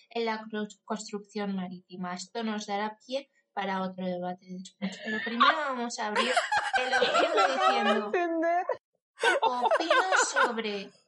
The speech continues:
Speaker 1: ¿son los piñones el nuevo caviar, chicas? ¿Por qué a los piñones les están poniendo el aparatito este de seguridad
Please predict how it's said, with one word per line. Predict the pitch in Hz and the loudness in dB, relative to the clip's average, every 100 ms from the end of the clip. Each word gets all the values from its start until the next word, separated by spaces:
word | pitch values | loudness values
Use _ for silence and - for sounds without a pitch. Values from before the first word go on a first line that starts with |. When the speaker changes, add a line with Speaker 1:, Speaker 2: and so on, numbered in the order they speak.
| _ _ _ _ _ _ | _ _ _ _ _ _
Speaker 1:
¿son | - 254 | -10 -6
los | 330 | -6
piñones | - 349 285 233 226 | -4 -4 -4 -4 -4
el | 214 208 | -4 -4
nuevo | 202 196 | -4 -6
caviar, | 190 190 196 214 - | -8 -6 -6 -8 -8
chicas? | - - 220 196 - - _ _ _ _ _ _ _ - | -12 -8 -6 -6 -10 -14 _ _ _ _ _ _ _ -8
¿Por | 240 | -8
qué | 240 269 | -6 -6
a | |
los | 311 320 | -6 -8
piñones | 302 262 254 247 | -8 -6 -4 -4
les | 233 | -6
están | 226 - 226 226 | -6 -6 -6 -4
poniendo | 226 214 214 214 214 196 190 _ _ _ _ | -4 -2 -2 -2 -4 -6 -10 _ _ _ _
el | 220 214 208 202 196 190 185 180 - _ _ - - | -6 -4 -2 -2 -4 -4 -6 -8 -12 _ _ -14 -8
aparatito | 214 214 202 202 233 240 | -6 -4 -4 -4 -6 -6
este | - 226 | -4 -4
de | 208 | -4
seguridad | 220 202 202 202 202 202 | -4 -4 -4 -4 -4 -4